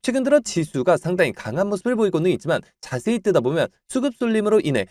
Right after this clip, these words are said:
대다수의 섹터가 하락하는 모습이 잦아지고 있어 주주님들 또한 대응이 어려우실 것으로 예상이 되는데요. 자, 결국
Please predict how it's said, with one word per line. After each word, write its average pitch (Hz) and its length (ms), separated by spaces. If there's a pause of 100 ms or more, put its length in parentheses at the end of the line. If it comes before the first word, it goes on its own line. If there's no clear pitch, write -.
(100)
대다수의 131 480
섹터가 185 320
하락하는 220 460
모습이 226 280
잦아지고 107 600
있어 - 240 (180)
주주님들 175 380
또한 131 180
대응이 120 300
어려우실 190 400
것으로 196 260
예상이 135 480
되는데요. 117 460 (320)
자, 185 60
결국 180 320